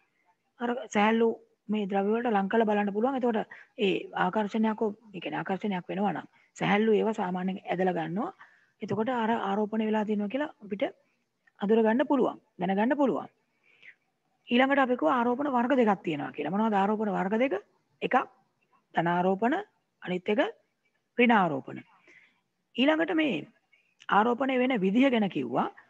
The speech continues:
ඕනම වස්තුවක දැන් මේ පෑනක් ගත්තත්, පනාවක් ගත්තත්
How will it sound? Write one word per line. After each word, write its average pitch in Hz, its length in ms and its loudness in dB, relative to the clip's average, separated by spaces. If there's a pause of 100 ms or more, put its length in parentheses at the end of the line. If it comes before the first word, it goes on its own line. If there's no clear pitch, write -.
(240)
ඕනම 269 300 6
වස්තුවක 208 400 0
දැන් 175 120 -2
මේ 175 100 -4
පෑනක් 180 380 -2
ගත්තත්, 190 360 -2
පනාවක් 165 420 -4
ගත්තත් 175 380 -4